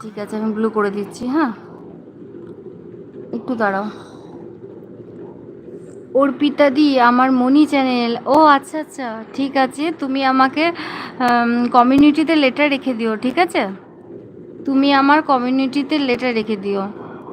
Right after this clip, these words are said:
আহ, মৌসুমি বলছে, "হাই এলকে ডান।" Thank you মৌসুমি। দোলাদি চলে আসছে। দোলাদি, তোমাকে অনেক অনেক ভালোবাসা লাইভ জয়েন করার জন্য। দোলাদি,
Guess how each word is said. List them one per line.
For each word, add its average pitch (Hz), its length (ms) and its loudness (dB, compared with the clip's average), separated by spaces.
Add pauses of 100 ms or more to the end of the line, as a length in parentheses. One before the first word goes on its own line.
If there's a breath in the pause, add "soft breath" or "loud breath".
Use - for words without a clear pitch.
(360)
আহ, 226 380 0
মৌসুমি 269 480 4
বলছে, 277 340 0
"হাই 262 440 2
এলকে 254 360 -6
ডান।" 240 640 4
Thank 240 240 0
you 277 100 -2
মৌসুমি। 262 580 2
দোলাদি 240 460 2
চলে 240 240 -4
আসছে। 240 240 -8
দোলাদি, 233 420 -2
তোমাকে 233 300 -4
অনেক 277 240 0
অনেক 285 180 0
ভালোবাসা 269 380 -2
লাইভ 247 240 -2
জয়েন 240 220 -4
করার 240 300 -4
জন্য। 262 360 0 (1400 loud breath)
দোলাদি, 247 580 2